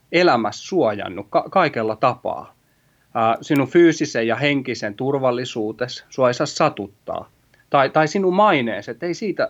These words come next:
susta ei saa puhua perättömiä tai pahaa. Sinun kodin ja perheen, avioliiton, sitä ei saa u-, ulkoapäin kukaan yrittää rikkoa, ja myöskin sitten se Jumalan käsky,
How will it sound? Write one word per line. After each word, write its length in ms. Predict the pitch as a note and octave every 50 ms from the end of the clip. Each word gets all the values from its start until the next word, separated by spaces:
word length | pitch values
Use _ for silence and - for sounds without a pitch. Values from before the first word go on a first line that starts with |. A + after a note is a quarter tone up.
| - E3
susta 320 | - - G#3+ - - C3+
ei 60 | C#3
saa 200 | C#3+ - F3 - _
puhua 280 | - G#3+ F#3 F3+ D3 B2+
perättömiä 720 | - - F3+ D#3+ C#3+ A#2+ G#2+ - _ G#2 G2 G2+ G#2+ G#2+
tai 200 | A2 - A#2+ B2
pahaa. 580 | B2+ - D#3 C3+ - - - - - - - _ _ _ _ _ _ _ _ _ _ _
Sinun 320 | - D3+ C#3+ C#3 B2+ A2+
kodin 320 | - D#3 D#3 E3+ E3+ D3+
ja 120 | C3+ A#2+ A2
perheen, 600 | - C#3+ C#3 C#3+ D3+ D#3 C#3+ D3 C#3 C#3 C#3+ C#3 - -
avioliiton, 880 | - C3 C#3 C#3+ D#3+ D#3+ D3+ C#3+ D3 C#3+ C#3 C3+ C3+ C#3+ C#3 C#3 C#3+ - _ _ _ _ _ _ _ _ _ _ _
sitä 240 | - C#3 C#3+ C3+
ei 80 | C3+ B2+
saa 300 | - D3+ C#3 C3 B2+ - -
u-, 280 | E3 D3+ - - F#3
ulkoapäin 640 | F#3 G3+ F3+ - - F3 D#3+ D3+ D3+ - D3 C#3+ C#3
kukaan 380 | - D#3 D3 - C#3 C3 C3+ C#3
yrittää 400 | D3 D3 C3 - - C3+ C3 C3
rikkoa, 440 | C#3+ D3 C#3+ - _ - B2+ A#2+ A#2
ja 120 | A#2+ B2
myöskin 380 | C3+ D3 C#3+ C3 - - B2+ A2+
sitten 300 | - C3+ - - C3+ B2+
se 60 | C3+
Jumalan 380 | C3 C#3 C#3 C3+ B2+ B2+ A#2+
käsky, 480 | - C#3 C3 - - - - B2 A#2+ -